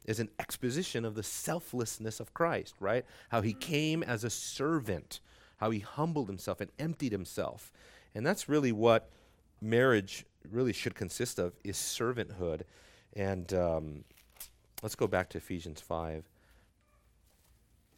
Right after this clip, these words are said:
Therefore, he says, "Husbands, love your wives." And he says, "Just as Christ also loved the church and gave himself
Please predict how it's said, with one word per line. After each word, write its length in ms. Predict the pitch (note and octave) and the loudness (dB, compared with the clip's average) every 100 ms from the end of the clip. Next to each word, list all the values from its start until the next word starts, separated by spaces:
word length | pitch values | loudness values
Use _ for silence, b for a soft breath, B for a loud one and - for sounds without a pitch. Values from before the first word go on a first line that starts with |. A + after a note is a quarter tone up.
| _ - | _ -20
Therefore, 420 | G2+ A#2 C#3 C3+ A2 | 6 8 10 8 2
he 100 | G#2+ | 2
says, 300 | - G#2+ A2 | 6 6 6
"Husbands, 440 | C3 B2+ A2 G2+ | 4 4 0 2
love 360 | G2+ A2+ C#3+ C3 | 2 6 6 6
your 160 | A2+ | 0
wives." 600 | G2+ A2+ A#2+ G#2 F#2+ - B B B | 2 4 6 6 4 -2 B B B
And 100 | G#2 | -2
he 60 | A2 | 0
says, 340 | A2 A#2 G#2+ - | 6 6 6 0
"Just 440 | G#2 C#3 D#3+ F3+ - | -2 4 4 4 0
as 400 | C3 C3 C#3 C3 | 0 4 4 4
Christ 540 | - C3 B2 B2+ - - | 0 4 4 4 0 -2
also 360 | A#2 A#2 - | -2 0 0
loved 420 | A2+ G#2 G#2+ G2+ G2 | 0 2 4 4 0
the 80 | |
church 720 | F#2 - G#3 F3+ G#2+ - - B B B B - | -6 0 6 6 6 2 -6 B B B B -2
and 340 | B2+ A2+ G#2 | 0 0 -2
gave 440 | F#2+ F3 A#3+ A3+ B2+ | 6 8 8 6 4
himself 680 | B2 A2+ - - A2+ G#2+ | 2 0 0 2 2 2